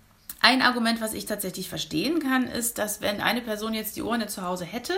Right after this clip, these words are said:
nehmen wir mal an, ähm, die Geschwister sind zerstritten und die eine Schwester hat die Urne und lässt die anderen nicht mehr rein, dann gibt es keinen offiziellen Ort, wo Menschen sich verabschieden können. Ja, auch Leute, die vielleicht dem Verstorbenen nicht so nahe standen, aber noch mal zu einem Grab gehen wollen.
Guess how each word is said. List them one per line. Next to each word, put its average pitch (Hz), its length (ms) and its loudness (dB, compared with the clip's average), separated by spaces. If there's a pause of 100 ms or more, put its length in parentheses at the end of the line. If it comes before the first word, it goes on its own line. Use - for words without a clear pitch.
(800)
nehmen 214 160 6
wir 214 60 10
mal 190 160 10
an, 233 400 8
ähm, 208 240 8
die 202 300 4 (260)
Geschwister 247 400 6
sind 220 200 4
zerstritten 254 480 6
und 196 140 2
die - 80 4
eine 233 220 10
Schwester 214 380 6
hat 196 120 0
die 202 100 2
Urne 254 340 8
und 190 140 0
lässt 202 220 6
die - 60 2
anderen 196 320 4
nicht 185 160 0
mehr 175 160 4
rein, 180 240 10
dann 202 120 6
gibt 220 160 0
es 208 100 4
keinen 196 340 2 (480)
offiziellen 196 640 4
Ort, 208 480 10 (340)
wo 196 260 4
Menschen 196 440 4
sich 202 280 0 (200)
verabschieden 190 540 6
können. 170 280 2
Ja, 165 140 6
auch 202 140 6
Leute, 190 280 6
die 196 100 -2
vielleicht 185 320 2
dem 190 100 4
Verstorbenen 190 460 6
nicht 190 140 2
so 185 80 2
nahe 180 260 6
standen, 196 340 4
aber 170 160 4
noch 190 120 4
mal 185 120 2
zu 185 120 2
einem 185 160 4
Grab 175 340 8
gehen 165 280 6
wollen. 160 380 4